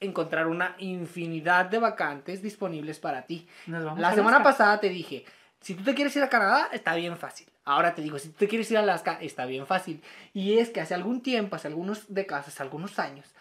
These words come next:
Speaker 1: Rusia era dueña de Alaska,
Speaker 2: De Alaska.
Speaker 1: hasta que la vendió por siete millones a Estados Unidos.
Speaker 2: ¿Sabías que cuando era
Speaker 1: Y uno de los viajes más importantes del ser humano se ha hecho por el Estrecho de Bering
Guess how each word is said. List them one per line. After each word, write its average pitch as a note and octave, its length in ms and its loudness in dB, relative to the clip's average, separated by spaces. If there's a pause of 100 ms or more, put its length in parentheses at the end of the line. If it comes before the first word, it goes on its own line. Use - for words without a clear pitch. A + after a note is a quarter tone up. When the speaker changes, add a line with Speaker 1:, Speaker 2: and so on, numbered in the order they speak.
(300)
Speaker 1:
Rusia G3 680 -2 (580)
era C#3+ 280 -4
dueña G#3 360 -2
de C#3+ 80 -6
Alaska, B2 160 -10
Speaker 2:
De D3 160 -4
Alaska. D3+ 260 -10
Speaker 1:
hasta D#3+ 220 -4
que E3+ 80 -2
la C#3+ 120 4
vendió D3+ 260 -2
por A3+ 100 -2
siete G3+ 240 -4
millones F#3 480 -6
a F3 60 -6
Estados B2+ 420 -8
Unidos. C3+ 220 -16 (160)
Speaker 2:
¿Sabías F#3 340 -2
que A#3+ 80 -6
cuando F#3 240 0
era F3 220 4
Speaker 1:
Y G#3+ 80 4
uno A#3+ 180 6
de C#4 80 12
los G#3 160 6
viajes G#3+ 240 2
más A3 140 -2
importantes G3 440 -2
del F3 120 -8
ser E3 120 -6
humano C3+ 380 -8 (140)
se F3+ 120 -4
ha D#3+ 60 4
hecho E3 220 -2
por E3+ 100 0
el D#3 80 -2
Estrecho G3+ 400 0
de G3+ 80 0
Bering B2+ 320 -6